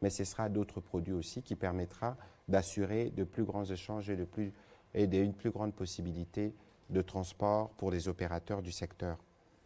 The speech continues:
dans les coins. Et donc, c'est une superbe opportunité pour nous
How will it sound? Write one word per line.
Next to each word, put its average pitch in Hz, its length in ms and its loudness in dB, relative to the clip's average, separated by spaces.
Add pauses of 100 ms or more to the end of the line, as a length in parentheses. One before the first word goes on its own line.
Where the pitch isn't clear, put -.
(260)
dans 92 120 4
les 85 120 2
coins. 85 200 -2
Et 82 120 2
donc, 104 240 4
c'est 104 240 -4
une 117 180 0
superbe 107 400 -2
opportunité 92 640 -2
pour 90 220 -4
nous 107 180 -2